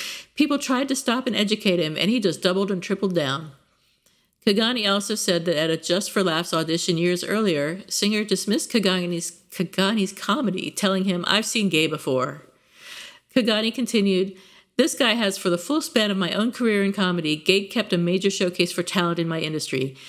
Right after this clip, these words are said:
He doesn't see gays or women or people of color or any combination thereof in a progressive or even-handed way."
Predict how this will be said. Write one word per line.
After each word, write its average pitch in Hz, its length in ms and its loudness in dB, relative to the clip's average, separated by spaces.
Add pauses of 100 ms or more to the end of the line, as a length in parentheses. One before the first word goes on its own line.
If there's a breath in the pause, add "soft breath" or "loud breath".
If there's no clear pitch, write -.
(140)
He 226 100 2
doesn't 247 240 2
see 254 180 0
gays 190 380 2
or 202 100 2
women 175 380 0
or 170 180 0
people 196 300 0
of 196 100 0
color 175 360 0
or 156 100 -2
any 196 240 0
combination 175 540 -2
thereof 151 360 0
in 151 80 -6
a 147 60 -4
progressive 170 540 -2
or 143 60 2
even-handed 156 680 0
way." 98 320 -6